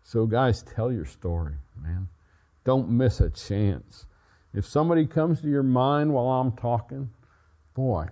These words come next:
I mean, today, call 'em. Get with 'em. Um,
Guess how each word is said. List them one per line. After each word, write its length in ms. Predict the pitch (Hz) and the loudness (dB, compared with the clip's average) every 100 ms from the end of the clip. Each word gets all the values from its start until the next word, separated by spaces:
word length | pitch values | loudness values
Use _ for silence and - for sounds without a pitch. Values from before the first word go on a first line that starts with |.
| - | -4
I 80 | 110 | 0
mean, 360 | 110 107 104 - - - | 2 2 0 -4 -14 -8
today, 680 | - 92 98 117 123 80 65 - _ _ | 0 2 4 2 2 0 -4 -12 _ _
call 480 | - - 127 147 82 | -10 -2 2 2 0
'em. 160 | 60 - _ - - _ _ _ | -8 -20 _ -20 -20 _ _ _
Get 200 | 104 98 | 0 2
with 240 | 117 98 | 4 2
'em. 120 | 78 85 - _ _ _ _ _ _ _ _ - _ _ _ _ | 0 -8 -16 _ _ _ _ _ _ _ _ -20 _ _ _ _
Um, 400 | 107 110 110 101 | 2 4 6 2